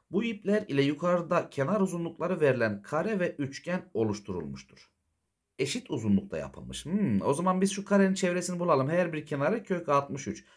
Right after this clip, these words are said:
Peki altmış üç nedir? Dokuz çarpı yedidir. Yani üç kök yedidir. Bundan dört tane var. Dört tane üç kök yediyi bulmak için çarparız. On iki kök yedi.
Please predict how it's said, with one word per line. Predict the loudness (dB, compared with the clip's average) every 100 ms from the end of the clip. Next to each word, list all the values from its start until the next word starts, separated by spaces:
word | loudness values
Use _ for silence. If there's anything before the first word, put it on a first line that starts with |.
| _ -6
Peki | -4 -2
altmış | 2 2 0 -2
üç | -2 -2
nedir? | -2 0 0 -2
Dokuz | -2 -2 -8
çarpı | -4 -4 -4 -6
yedidir. | -4 -2 -2 -4 -8 -12 _ -8
Yani | 2 4 4 2 -4
üç | 0 0 -2 -4
kök | -2 -2 -4
yedidir. | -8 -8 -14 -20 _ _
Bundan | -6 0 4 4 6
dört | 4 4 2
tane | -14 -14 -14
var. | -14 -18 _ _ -16 -2
Dört | 2 2 2
tane | -2 0 0
üç | -2 -6 -6
kök | -6 -4
yediyi | -4 -2
bulmak | 0 -2
için | -4 -8
çarparız. | -2 0 0 -2 -4 -8 _ _ _ _ -4
On | 2 2 2 -2
iki | -10 -10 -12 -16
kök | -4 -2 -2 -4
yedi. | -14 -8 -8 -10